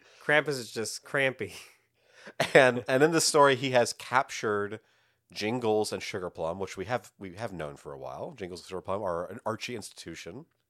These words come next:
Speaker 1: And I just have to say, I love, uh, um, this Krampus, the first shot of Krampus, 'cause we don't get the full details.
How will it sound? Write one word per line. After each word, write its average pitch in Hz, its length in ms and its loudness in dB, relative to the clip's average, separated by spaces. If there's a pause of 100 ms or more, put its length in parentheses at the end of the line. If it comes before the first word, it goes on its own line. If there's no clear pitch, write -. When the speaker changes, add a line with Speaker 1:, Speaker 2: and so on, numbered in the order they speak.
(460)
Speaker 1:
And 131 540 0
I 160 120 4
just 220 160 -4
have 214 100 0
to 180 60 -10
say, 202 100 4
I 170 40 6
love, 143 240 2
uh, 120 520 0
um, 107 220 -12 (220)
this - 180 -10
Krampus, 131 500 -2
the 117 100 -8
first - 540 -6
shot 117 280 0
of 110 80 -8
Krampus, 113 360 -6
'cause 113 140 -8
we 117 80 -2
don't 117 160 0
get 117 140 -6
the 110 100 -10
full 120 300 -4
details. 120 1040 -6